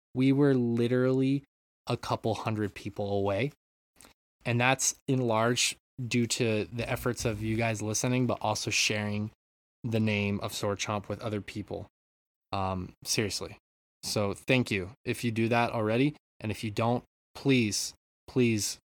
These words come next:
please share the name out. Uh, we wanna get up to ten thousand subscribers,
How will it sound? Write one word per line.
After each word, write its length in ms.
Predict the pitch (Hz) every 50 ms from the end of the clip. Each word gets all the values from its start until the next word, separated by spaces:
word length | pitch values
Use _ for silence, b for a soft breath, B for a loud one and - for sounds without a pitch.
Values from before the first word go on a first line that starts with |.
| _
please 460 | - - 120 110 101 95 92 - - 156
share 320 | - - - 117 107 104
the 80 | 98 101
name 240 | 98 95 95 95 95
out. 160 | 90 95 - - _ - -
Uh, 160 | 107 101 101
we 140 | 101 107 113
wanna 260 | 113 120 120 120 117
get 140 | 110 117 110
up 120 | 104 -
to 80 | - 120
ten 200 | - 120 107 104
thousand 300 | 107 107 104 104 107 104
subscribers, 580 | - 107 104 - - 110 107 110 110 110 -